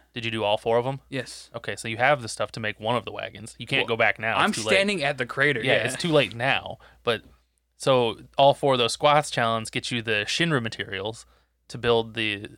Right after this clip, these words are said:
Speaker 1: um, I think it's the cool wagon, and then there's a, there's the oth-, another mission section,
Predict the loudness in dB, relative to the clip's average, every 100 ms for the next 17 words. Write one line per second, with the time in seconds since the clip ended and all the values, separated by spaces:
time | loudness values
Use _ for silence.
0 | -12 -6 -4 -6 -8 -16 _ _ _ _
1 | _ _ _ _ -6 -4 -4 -6 -8 -6
2 | -4 2 4 4 2 -2 -6 -8 _ _
3 | _ _ -10 -8 -4 -6 -4 -6 -4 -4
4 | -2 -2 -4 -10 _ _ _ _ _ -8
5 | -4 2 2 2 2 2 0 -2 -4 -4
6 | -2 0 0 -2 -8 -10 -14